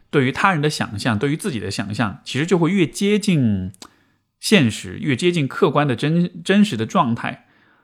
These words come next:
嗯，如果我们的社会想象和现实，和他人的想法和自己的现实状况离得比较远，差异比较大，那么也就意味着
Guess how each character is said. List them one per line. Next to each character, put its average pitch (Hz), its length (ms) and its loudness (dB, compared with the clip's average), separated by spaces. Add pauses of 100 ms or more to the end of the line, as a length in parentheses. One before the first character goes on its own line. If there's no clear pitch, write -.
(200)
嗯， 92 540 -4 (460)
如 127 220 0
果 196 100 6
我 120 220 0
们 104 180 -2
的 131 260 2
社 170 220 0
会 160 120 4
想 - 300 -4
象 107 380 0 (480)
和 117 420 2 (260)
现 156 300 2
实， 110 180 -4
和 120 100 -2
他 156 140 0
人 185 100 2
的 151 60 2
想 131 200 2
法 135 140 0
和 107 100 -2
自 143 160 -6
己 131 80 -6
的 104 80 -2
现 135 180 0
实 117 80 0
状 151 180 0
况 110 300 0 (340)
离 113 140 0
得 220 80 2
比 165 60 -2
较 151 140 2
远， 139 300 -4
差 - 180 0
异 208 80 4
比 - 60 -6
较 92 120 -4
大， 139 320 0
那 131 80 2
么 104 260 0 (220)
也 95 100 -10
就 104 100 -4
意 147 140 0
味 123 100 4
着 113 140 -4